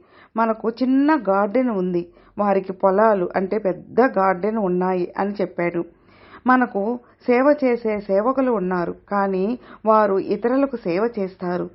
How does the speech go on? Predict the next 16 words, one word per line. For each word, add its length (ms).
మనం 220
ఆహారాన్ని 800
కొంటాము, 640
కానీ 340
వారు 380
తమ 240
ఆహారాన్ని 760
పండించుకుంటారు. 920
మనను 360
రక్షించడానికి 1000
ఆస్తి 680
చుట్టూ 440
గోడలు 500
ఉన్నాయి, 600
వారిని 480
రక్షించడానికి 1000